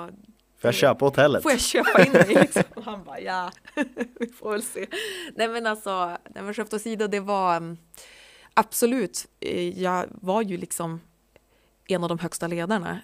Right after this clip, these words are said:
Speaker 1: Mm.
Speaker 2: eh, men, mm, ja, jag måste få
Speaker 1: Någonting
Speaker 2: känna
Speaker 1: som
Speaker 2: att det, det
Speaker 1: saknades.
Speaker 2: var något som saknades. Det måste, jag, jag hade ändå inte beslutsfattandet högst uppe på saker och ting jag ville göra.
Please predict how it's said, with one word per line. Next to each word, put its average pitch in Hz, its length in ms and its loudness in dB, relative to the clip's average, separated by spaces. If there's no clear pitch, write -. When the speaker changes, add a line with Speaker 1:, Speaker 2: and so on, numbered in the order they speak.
Speaker 1:
Mm. 214 160 -2
Speaker 2:
eh, 180 200 -6
men, 170 500 -6
mm, 214 520 -12
ja, 208 260 0
jag 220 160 0
måste 196 220 -8
få - 20 2
Speaker 1:
Någonting 139 220 4
Speaker 2:
känna 190 160 0
Speaker 1:
som 98 100 -2
Speaker 2:
att 180 60 -2
det, 196 60 -4
det - 0 -
Speaker 1:
saknades. 220 220 0
Speaker 2:
var 220 60 -2
något 202 160 -6
som 180 100 -8
saknades. 180 640 -8
Det 220 100 -4
måste, 196 320 -8
jag, - 180 -6
jag 226 120 -2
hade 185 280 -6
ändå 180 180 -10
inte 170 180 -12
beslutsfattandet 165 840 -12
högst - 260 -12
uppe - 280 -10
på - 60 -12
saker 165 280 -10
och - 60 -14
ting 170 160 -10
jag 165 80 -8
ville 170 160 -10
göra. 165 260 -6